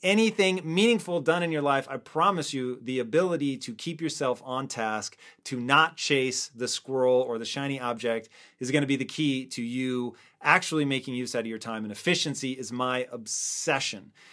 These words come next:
It's one of my secret weapons, my superpowers, if you will. And today we're gonna be talking about exactly what you need to do to make it one of yours. All right, so first question up is,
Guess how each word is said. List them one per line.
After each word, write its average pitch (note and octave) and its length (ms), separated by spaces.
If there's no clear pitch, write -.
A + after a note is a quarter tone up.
It's A2 140
one D#3 160
of E3+ 60
my C#3 420
secret D3 600
weapons, B2+ 520
my A2 120
superpowers, A#2 680
if F#2+ 120
you A2+ 80
will. G#2+ 340
And A2 180
today A#2+ 380
we're G#2+ 140
gonna A#2 160
be G#2+ 240
talking B2+ 420
about A2 300
exactly A#2+ 560
what A2+ 200
you A2+ 80
need A2 180
to G#2+ 60
do G2+ 340
to A#2 100
make A#2 200
it G#2+ 60
one G#2 120
of F#2+ 80
yours. G2 340
All A#2+ 80
right, G#2+ 200
so A2+ 440
first D#3 240
question C#3+ 260
up A#2 180
is, F3 400